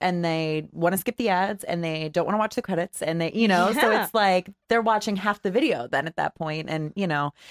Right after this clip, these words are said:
Speaker 1: I mean, like, me personally, if I, like, just wanna relax and watch something, then yeah, I wanna s-, tune in for an hour episode. But if I'm, like, you know, eating something in front of my T V, like, ten-minute episodes, great, you know? In, out, done. <laughs>
Speaker 2: A hundred percent. And, like,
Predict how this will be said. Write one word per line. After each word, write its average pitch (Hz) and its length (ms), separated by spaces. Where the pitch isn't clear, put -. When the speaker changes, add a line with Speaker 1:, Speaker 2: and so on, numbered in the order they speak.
Speaker 1:
I 233 80
mean, 233 180
like, 208 180
me 208 120
personally, 233 560
if 226 100
I, 185 120
like, 190 200
just 170 220
wanna 160 120
relax 147 380
and 147 120
watch 147 200
something, 311 380
then 349 160
yeah, 427 100
I 180 140
wanna 196 140
s-, 196 120
tune 196 220
in 185 140
for 175 140
an 165 100
hour 156 220
episode. 160 480
But 180 120
if - 80
I'm, 240 160
like, 233 340
you 285 80
know, 175 180
eating 233 220
something 165 320
in 151 60
front 175 160
of - 20
my 175 100
T 175 220
V, 165 400
like, 143 220
ten-minute 220 300
episodes, 247 400
great, 392 340
you 165 120
know? 202 260
In, 202 180
out, 214 220
done. 226 340
<laughs> 302 400
Speaker 2:
A 240 300
hundred 226 720
percent. 196 760
And, 202 180
like, 202 280